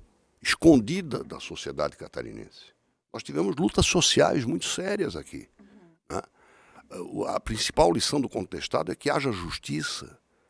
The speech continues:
que não haja concentração de riqueza. Um, uma, um dos refrões da música, do oratório do Contestado é:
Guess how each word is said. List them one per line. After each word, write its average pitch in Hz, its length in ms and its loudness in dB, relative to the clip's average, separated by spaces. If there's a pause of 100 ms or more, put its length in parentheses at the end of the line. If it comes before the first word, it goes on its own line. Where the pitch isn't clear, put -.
(320)
que 127 60 -2
não 117 140 4
haja 139 220 2
concentração 123 760 2
de 107 100 2
riqueza. 76 680 -6 (1000)
Um, 156 260 2
uma, 170 220 6
um 147 220 6
dos 143 160 0
refrões 120 720 4
da 76 120 -2
música, 101 640 -6 (380)
do 90 60 0
oratório 98 500 2
do 78 80 -14
Contestado 80 640 -8
é: 73 100 -8